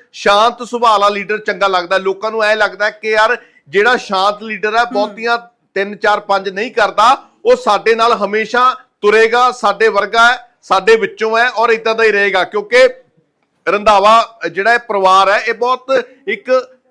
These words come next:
Speaker 1: ਧਰਮੀ ਫੌਜੀ ਦੇ ਪਰਿਵਾਰ ਹੈ, ਧਰਮੀ ਫੌਜੀ ਦੀ ਇਹ ਪਤਨੀ ਨੇ। ਹਾਲਾਂਕਿ ਬਹੁਤ ਤਰ੍ਹਾਂ ਦੇ, ਅ, ਜਿਹੜੇ ਪ੍ਰਚਾਰ ਦੌਰਾਨ ਇਹਨਾਂ ਦੇ ਉੱਤੇ ਬਹੁਤ ਤਰ੍ਹਾਂ ਦੇ ਸਵਾਲ ਚੁੱਕੇ ਗਏ, ਇਹਨਾਂ ਦੇ ਬੇਟੀ ਦੇ ਉੱਤੇ, ਅ, ਕਈ ਤਰ੍ਹਾਂ ਦੇ ਸਵਾਲ ਚੁੱਕੇ ਗਏ, ਪਰ ਸ਼ਾਇਦ ਲੋਕ ਇਹਨਾਂ ਚੀਜ਼ਾਂ ਤੋਂ ਵੱਧ ਕੇ ਇਹ ਚੀਜ਼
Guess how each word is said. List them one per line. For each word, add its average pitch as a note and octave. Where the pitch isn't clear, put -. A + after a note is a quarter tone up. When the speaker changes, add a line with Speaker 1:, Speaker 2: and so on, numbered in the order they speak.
Speaker 1:
ਧਰਮੀ A#3
ਫੌਜੀ A3
ਦੇ A#3
ਪਰਿਵਾਰ G#3
ਹੈ, A3+
ਧਰਮੀ G#3+
ਫੌਜੀ G3+
ਦੀ A3
ਇਹ A3
ਪਤਨੀ A3
ਨੇ। A#3+
ਹਾਲਾਂਕਿ G#3
ਬਹੁਤ A#3
ਤਰ੍ਹਾਂ A#3+
ਦੇ, A#3+
ਅ, G3+
ਜਿਹੜੇ G#3+
ਪ੍ਰਚਾਰ G3
ਦੌਰਾਨ G3
ਇਹਨਾਂ G#3
ਦੇ G#3
ਉੱਤੇ G#3+
ਬਹੁਤ G#3+
ਤਰ੍ਹਾਂ A3
ਦੇ G#3
ਸਵਾਲ F3+
ਚੁੱਕੇ G3
ਗਏ, G3
ਇਹਨਾਂ G3
ਦੇ F#3+
ਬੇਟੀ F#3
ਦੇ G3+
ਉੱਤੇ, G3+
ਅ, -
ਕਈ A3
ਤਰ੍ਹਾਂ G#3+
ਦੇ G#3
ਸਵਾਲ F#3
ਚੁੱਕੇ F#3+
ਗਏ, G#3
ਪਰ A3+
ਸ਼ਾਇਦ G#3+
ਲੋਕ G3
ਇਹਨਾਂ A3+
ਚੀਜ਼ਾਂ G#3+
ਤੋਂ G#3+
ਵੱਧ G3
ਕੇ A3
ਇਹ G#3+
ਚੀਜ਼ A3